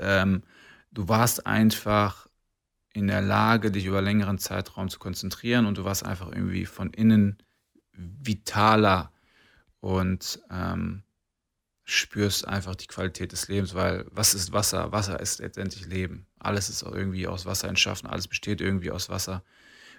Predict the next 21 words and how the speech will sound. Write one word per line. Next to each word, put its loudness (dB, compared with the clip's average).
Und -6
wenn 2
der 2
Körper 0
einen 4
Mangel 8
an 4
Wasser 0
hat, -2
indem 2
du 6
nur 4
einen 0
Liter -4
trinkst -2
am -4
Tag -2
oder -4
so, -4
dann, -2
äh, -6